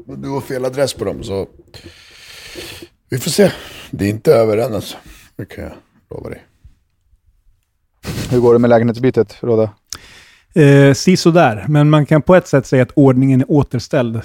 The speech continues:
Speaker 3: För jag och Dacke sitter ju i min mammas lägenhet.
Speaker 2: Jaså? Fy
Speaker 3: Yes.
Speaker 2: fan vad gött.
Speaker 3: Ja.
Speaker 2: Nu har du flyttat hem till
Speaker 3: Hon,
Speaker 2: mamma
Speaker 3: eh,
Speaker 2: igen.
Speaker 3: hon kom igår. Hon ligger och sover <laughs> i sovrummet. Så cirkeln är sluten.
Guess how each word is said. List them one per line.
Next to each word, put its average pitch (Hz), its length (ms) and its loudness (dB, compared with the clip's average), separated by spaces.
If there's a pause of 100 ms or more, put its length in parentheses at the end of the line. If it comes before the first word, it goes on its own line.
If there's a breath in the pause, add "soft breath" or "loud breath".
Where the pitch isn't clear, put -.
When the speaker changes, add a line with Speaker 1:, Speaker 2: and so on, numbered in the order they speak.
(220)
Speaker 3:
För 127 520 -2
jag 139 160 4
och 139 80 2
Dacke 143 260 -2
sitter 120 260 -4
ju 117 140 2
i 127 100 -4
min 120 160 2
mammas 127 320 0
lägenhet. 107 500 -8 (1120)
Speaker 2:
Jaså? - 400 0 (360)
Fy 139 140 0
Speaker 3:
Yes. - 340 2
Speaker 2:
fan 214 600 2
vad 208 160 4
gött. 120 180 4
Speaker 3:
Ja. 127 120 0
Speaker 2:
Nu 175 60 4
har 196 60 4
du 180 60 2
flyttat 170 200 2
hem 156 100 4
till 147 80 4
Speaker 3:
Hon, 156 80 4
Speaker 2:
mamma 151 260 6
Speaker 3:
eh, 117 60 4
Speaker 2:
igen. 98 180 0 (240)
Speaker 3:
hon 156 320 4
kom 147 340 2
igår. 139 380 2
Hon 131 180 2
ligger 135 220 2
och 131 80 0
sover - 360 2 (120)
<laughs> - 140 -6
i - 60 0
sovrummet. - 920 -4 (1400 loud breath)
Så - 200 0
cirkeln 156 500 2
är 143 120 4
sluten. 131 720 0